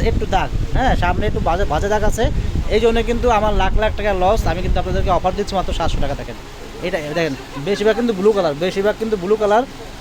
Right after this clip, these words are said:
এই যে দা-, দা-, দাগটা কিন্তু যে এখা-, এখানে দাগ, ঠিক আছে? আর পুরো ভিতর দিকে একদম ফ্রেশ। প্রাইস পড়বে মাত্র সাতশো টাকা, অফার প্রাইস। দেখেন ব্লুর ভিতরে কিন্তু অনেকগুলো ডিজাইন আছে এখানে, দেখেন এটা আঁচলটা হবে, আর এই যে দা-, এখানে দাগটা আছে, আর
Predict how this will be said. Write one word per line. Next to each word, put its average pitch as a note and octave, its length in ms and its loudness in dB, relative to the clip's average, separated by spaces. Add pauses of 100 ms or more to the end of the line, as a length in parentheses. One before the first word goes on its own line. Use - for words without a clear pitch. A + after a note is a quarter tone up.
(340)
এই D#3+ 60 -8
যে F3+ 140 -2
দা-, E3 260 -2
দা-, F3 140 -2
দাগটা F#3 220 -2
কিন্তু G3 180 -6
যে F#3+ 80 -4
এখা-, F3+ 240 -6
এখানে E3+ 180 -4
দাগ, C#3+ 180 -8 (120)
ঠিক F3+ 100 -10
আছে? B3 180 -6
আর E3 180 0
পুরো A3 120 -4 (100)
ভিতর F#3+ 160 -6
দিকে G#3 200 -6
একদম F#3 260 -6
ফ্রেশ। C#3 180 -8 (260)
প্রাইস F#3 300 -2
পড়বে A3+ 140 0
মাত্র G#3 240 -2
সাতশো - 260 -4
টাকা, E3 160 -4
অফার F#3+ 260 0
প্রাইস। B2+ 200 -4 (600)
দেখেন F3 220 2
ব্লুর G3+ 240 2
ভিতরে A#3 160 2
কিন্তু A#3 180 0
অনেকগুলো A3 320 2
ডিজাইন F#3+ 240 0
আছে F3 120 -2
এখানে, D3 200 -2
দেখেন C3+ 200 -4
এটা E3 160 0
আঁচলটা - 280 0
হবে, G3+ 240 2 (500)
আর E3 140 2
এই F#3+ 60 2
যে F#3 100 0
দা-, - 300 0
এখানে F#3+ 180 2
দাগটা G3+ 360 0
আছে, G#3 220 0
আর G3 100 4